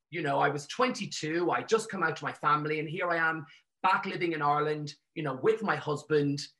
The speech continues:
It's so strange how my life has completely changed, and worked, you know, and stayed relatively sane. You know, life's been good. You know, everyone has shit and loss and, tra-, and grief, of course, and tragedy.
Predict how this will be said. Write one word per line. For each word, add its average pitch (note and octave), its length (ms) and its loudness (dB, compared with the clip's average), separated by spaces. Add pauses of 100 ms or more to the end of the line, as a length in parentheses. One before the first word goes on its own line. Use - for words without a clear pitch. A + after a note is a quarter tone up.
(260)
It's - 280 -10
so G3+ 440 0
strange F3 1040 -4 (560)
how D#3 520 0
my D3 140 2
life D3 300 0
has D3 140 -8
completely D3+ 460 -4
changed, C3+ 500 -4
and D#3+ 260 0
worked, G3 440 -2 (380)
you F3 80 -6
know, D#3+ 140 0
and D#3 100 0
stayed G3+ 420 0
relatively F#3 520 -2
sane. A3 720 -2 (300)
You A3 80 0
know, E3+ 120 2
life's G#3 580 0
been G#3 220 2
good. F3 460 -2 (320)
You F#3+ 120 -6
know, C#3 400 0
everyone D#3+ 260 0
has C#3 160 0
shit C#3+ 340 -2
and B2+ 140 -2
loss C3+ 400 -2
and, C3 160 -8
tra-, - 160 -8
and C3 100 -6
grief, C#3 300 -6
of B2 120 -12
course, C3+ 300 -4
and A#2+ 80 -12
tragedy. D3+ 640 -2